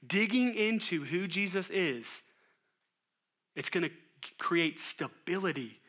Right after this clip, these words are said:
in your life." And I'm telling you, when you're in college, that word stability sounds like a terrible thing.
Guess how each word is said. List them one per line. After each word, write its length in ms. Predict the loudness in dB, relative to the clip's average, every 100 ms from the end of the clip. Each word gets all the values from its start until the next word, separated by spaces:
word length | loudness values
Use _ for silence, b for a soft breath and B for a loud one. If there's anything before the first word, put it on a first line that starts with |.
| b -6
in 160 | -2
your 140 | -2 -4
life." 280 | -6 -6 -4
And 140 | 0
I'm 100 | 0
telling 380 | 2 2 2 2
you, 200 | 0 -2 B B B B B
when 180 | -2 2
you're 180 | 4
in 120 | 4 4
college, 520 | 4 4 4 0 2
that 180 | 2 4
word 200 | 2 2
stability 580 | 0 0 2 2 2
sounds 320 | 2 2 2 2
like 140 | -2
a 60 | -2
terrible 380 | -2 -2 -2
thing. 240 | -10 -12